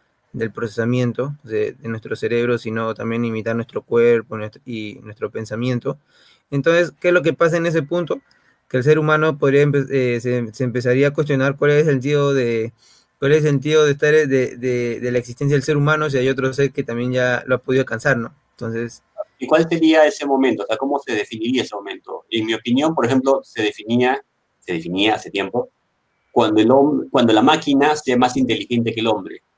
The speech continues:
Speaker 2: Eh, bueno, las calculadoras son mucho más rápido que el hombre. Eh,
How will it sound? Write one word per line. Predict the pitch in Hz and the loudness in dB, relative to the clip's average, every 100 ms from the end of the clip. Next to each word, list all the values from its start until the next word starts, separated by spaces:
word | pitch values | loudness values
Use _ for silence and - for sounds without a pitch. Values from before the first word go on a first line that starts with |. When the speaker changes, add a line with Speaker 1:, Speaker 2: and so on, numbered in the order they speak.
| _ _ | _ _
Speaker 2:
Eh, | 101 98 95 | -8 -6 -4
bueno, | 90 107 139 | -2 -4 -4
las | 101 98 | -6 -4
calculadoras | 110 113 110 120 123 | -4 2 4 4 2
son | 117 | 0
mucho | 107 107 101 | -2 -4 -4
más | 98 | -2
rápido | 101 104 | -2 -4
que | 90 | -6
el | 90 | -4
hombre. | 85 85 - _ _ _ _ | -4 -8 -16 _ _ _ _
Eh, | - 104 107 | 0 2 2